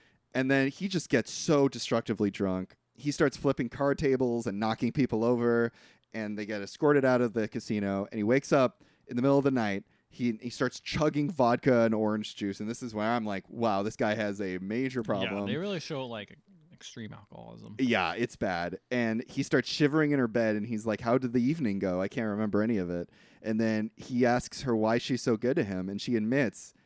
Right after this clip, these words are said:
Speaker 1: he's using him for money. He just wants, she just wants to take money from him. But I know, because she's such a good actor, that that isn't true, that it's because
Speaker 2: Mm.
Speaker 1: she really loves him, but she doesn't wanna let on how much she loves him.
Speaker 2: That's so sad, 'cause if
Speaker 1: I
Speaker 2: she did,
Speaker 1: know.
Speaker 2: if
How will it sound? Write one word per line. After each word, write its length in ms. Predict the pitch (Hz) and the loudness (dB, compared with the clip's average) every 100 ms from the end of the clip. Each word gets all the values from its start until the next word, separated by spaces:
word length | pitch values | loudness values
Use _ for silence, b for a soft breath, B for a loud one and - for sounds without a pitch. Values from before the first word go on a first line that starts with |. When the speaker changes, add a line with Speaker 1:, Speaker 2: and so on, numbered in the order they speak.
| _ _ | _ _
Speaker 1:
he's 260 | 117 104 | -4 -2
using 360 | 104 139 123 101 | 0 0 0 -4
him 400 | 98 90 87 90 _ _ _ | -4 -6 -8 -14 _ _ _
for 300 | _ 120 98 90 | _ -4 -2 -2
money. 340 | 110 110 90 | -4 -4 -6
He 140 | 90 104 | -10 -12
just 180 | 107 - | -10 -8
wants, 220 | 101 - | -10 -8
she 120 | 110 | -12
just 220 | 101 - | -10 -10
wants 160 | 107 - | -10 -10
to 80 | 110 | -12
take 120 | 92 | -6
money 180 | 104 113 | -4 -4
from 240 | - 90 | -4 -6
him. 180 | 87 85 | -6 -6
But 140 | 90 95 | -6 -6
I 140 | 101 | -6
know, 480 | 107 139 107 87 98 _ _ | -2 -2 -2 -6 -12 _ _
because 200 | - 113 | -12 -12
she's 300 | - 139 131 | -8 -6 -6
such 220 | - 135 120 | -2 -2 0
a 40 | |
good 120 | 127 | 0
actor, 580 | 131 139 - 104 92 92 | 2 0 -2 -4 -4 -4
that 120 | 98 | -6
that 200 | 98 104 101 | -4 -4 -4
isn't 220 | 92 85 | -10 -18
true, 320 | - 67 - - | -14 -14 -14 -12
that 100 | 95 | -12
it's 140 | 101 | -10
because 240 | 101 104 107 107 | -10 -10 -10 -10
Speaker 2:
Mm. 80 | 107 113 | -14 -16
Speaker 1:
she 200 | - - | -14 -8
really 300 | 120 127 127 113 | -4 -2 -2 0
loves 240 | 120 113 | -2 0
him, 180 | 101 95 | -4 -2
but 260 | 117 107 b b | -2 -2 b b
she 160 | - 147 | -6 -4
doesn't 280 | 147 156 131 | -2 -4 -2
wanna 260 | 131 131 120 | -2 -2 -2
let 160 | 117 | -2
on 260 | 117 107 95 | -2 -4 -6
how 120 | 104 | -8
much 200 | 98 95 | -8 -8
she 140 | - 98 | -6 -6
loves 280 | 95 90 | -6 -8
him. 80 | 101 | -10
Speaker 2:
That's 160 | 85 85 | -10 -12
so 120 | 123 | -14
sad, 400 | 117 110 117 110 | -12 -10 -8 -10
'cause 100 | 117 | -2
if 60 | 160 | 2
Speaker 1:
I 300 | 196 208 208 | 4 4 4
Speaker 2:
she 60 | 190 | 2
did, 360 | 160 180 160 | 4 4 4
Speaker 1:
know. 580 | 220 233 226 220 208 | 8 10 10 10 10
Speaker 2:
if 60 | 185 | 10